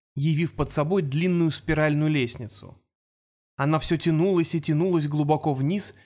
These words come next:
прямо как лестница в библиотеке магистериума. Только здесь не было бесконечных рядов книг, одни лишь ступени, заканчивающиеся смутно различимым квадратом мраморного пола.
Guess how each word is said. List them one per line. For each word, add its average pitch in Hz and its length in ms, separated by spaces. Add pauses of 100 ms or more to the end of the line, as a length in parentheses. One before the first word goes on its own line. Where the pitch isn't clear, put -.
(160)
прямо 185 300
как 175 220
лестница 175 460
в 156 60
библиотеке 156 600
магистериума. 156 960 (560)
Только 151 340
здесь 147 280
не 175 160
было 143 220
бесконечных 143 680
рядов 139 320
книг, 165 400 (520)
одни 156 260
лишь 190 200
ступени, 123 720 (240)
заканчивающиеся 160 1000
смутно 151 520
различимым 139 600
квадратом 143 680 (220)
мраморного 135 600
пола. 95 520